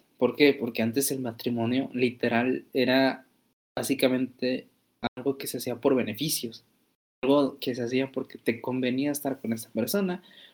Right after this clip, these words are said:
porque estar con esta persona te traía más beneficios, o juntos tocan más beneficios. Inclusive, o sea, sabemos y hay registros de que muchos ingleses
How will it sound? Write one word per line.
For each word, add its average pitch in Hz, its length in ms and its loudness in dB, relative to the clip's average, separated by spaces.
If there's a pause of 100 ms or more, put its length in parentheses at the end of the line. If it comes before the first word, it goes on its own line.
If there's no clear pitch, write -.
porque 147 240 0
estar 117 300 -2
con 117 160 0
esta 113 200 -6
persona 113 460 -2
te 110 100 -18
traía 110 280 -2
más 104 160 -6
beneficios, 123 720 -2
o 123 140 4
juntos 139 600 2 (640)
tocan 123 500 0
más 120 200 0
beneficios. 135 720 -2
Inclusive, 151 520 4
o 151 60 6
sea, 143 260 0 (240)
sabemos 151 600 4
y 123 80 0
hay 135 100 2
registros 147 720 0 (460)
de 123 200 2
que 120 380 4
muchos 139 320 2
ingleses 139 580 2